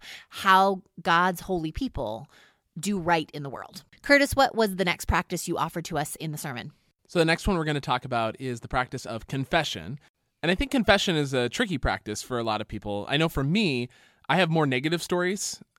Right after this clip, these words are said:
Speaker 2: uh, around the idea of confession than positive ones. But at the same time, we wanted to recognize that it is a really important practice. It can be really healthy and really helpful,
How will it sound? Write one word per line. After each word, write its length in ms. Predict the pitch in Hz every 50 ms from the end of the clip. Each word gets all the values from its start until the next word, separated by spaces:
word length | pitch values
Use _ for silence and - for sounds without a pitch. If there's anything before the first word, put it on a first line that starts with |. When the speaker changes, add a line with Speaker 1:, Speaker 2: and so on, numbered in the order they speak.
| _ -
Speaker 2:
uh, 240 | - 143 147 139 127 113
around 240 | 151 156 151 151
the 80 | 156 151
idea 260 | 147 147 151 151 151
of 100 | 143 139
confession 500 | - 170 156 170 151 - - 175 170 170
than 120 | 147 131 123
positive 420 | - 123 127 131 135 147 160 156
ones. 380 | 170 175 175 196 208 190 - - - - -
But 100 | - 165
at 80 | 170
the 60 | - -
same 320 | - - 180 190 208 202
time, 360 | - - 160 135 127 127 127
we 100 | 131 139
wanted 240 | 143 147 151 151 143
to 60 | 123
recognize 680 | 117 117 - - 131 120 117 107 104 98 98 101 - -
that 300 | - 127 120 120 113 110 -
it 180 | - 143 - _ _ _
is 360 | - 170 202 208 196 185 165 -
a 80 | - 147
really 300 | 131 135 143 147 147 143
important 500 | 139 131 - - - 123 117 - 120 110
practice. 440 | - 117 104 104 - - 107 101 -
It 120 | 113 -
can 320 | - - - 175 175 175 170
be 120 | 151 131
really 220 | 123 127 123 120
healthy 480 | 110 - 117 110 113 - - 190 214 220 _ _ _ - - _
and 120 | - 135 135
really 200 | 135 127 123 110
helpful, 760 | - - 143 139 - - - - 156 139 113 92 98 104